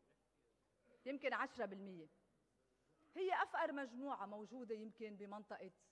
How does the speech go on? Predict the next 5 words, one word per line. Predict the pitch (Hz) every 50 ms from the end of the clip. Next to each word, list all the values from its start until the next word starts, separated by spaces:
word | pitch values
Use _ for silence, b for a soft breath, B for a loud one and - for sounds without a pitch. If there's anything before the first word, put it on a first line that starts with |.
| _ _ _ _ b b b b b b _
الأشرفية. | 202 196 202 - - 214 202 190 - - 185 160 151 - _ _ _ _ _ _ _ _ _ _ _ _ _ b b b b b b b b -
كل | 415 403 -
شيء | 381 392
بينكب | 294 302 269 247 - 226 190 180
هونيك، | 185 190 180 170 170